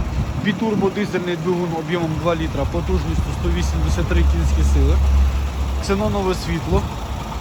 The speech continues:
дальнє галогенове. Попереду в нас встановлено ось таку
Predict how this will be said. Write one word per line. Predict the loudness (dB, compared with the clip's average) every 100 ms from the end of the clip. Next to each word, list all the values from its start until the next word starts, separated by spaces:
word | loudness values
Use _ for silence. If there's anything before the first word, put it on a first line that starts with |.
| -8 -8 -2
дальнє | 0 0 0 0
галогенове. | 0 0 -2 -2 -4 -4 -4 -2
Попереду | -2 2 2 2 0
в | 0
нас | -2
встановлено | -2 -2 0 0 -2 -2 -4 -6 -6 -2
ось | -2
таку | 0 0